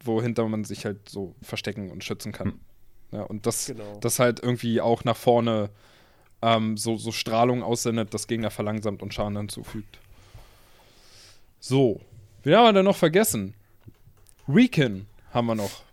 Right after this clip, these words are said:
Speaker 1: Er hat einen Sensor, der Gegner im Umfeld auf der Minimap für alle Mitspieler sichtbar macht. Und als Super hat er so einen Scanner, mit dem er halt irgendwie das Umfeld scannen kann und, äh,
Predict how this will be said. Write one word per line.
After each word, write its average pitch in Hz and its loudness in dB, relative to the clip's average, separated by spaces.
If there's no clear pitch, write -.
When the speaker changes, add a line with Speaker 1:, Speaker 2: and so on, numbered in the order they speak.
Speaker 1:
Er 120 4
hat 143 6
einen 185 6
Sensor, 233 8
der 180 4
Gegner 175 4
im 156 0
Umfeld 175 0
auf 139 -2
der 143 0
Minimap 208 0
für 196 0
alle 180 2
Mitspieler 185 0
sichtbar 190 0
macht. 185 0
Und 165 2
als 147 -4
Super 175 6
hat 147 0
er 151 4
so 135 0
einen 135 -2
Scanner, 131 2
mit 120 -6
dem 117 2
er 113 0
halt 113 -4
irgendwie 107 -10
das 110 -8
Umfeld 107 -8
scannen 101 -8
kann 95 -12
und, 98 -12
äh, 110 0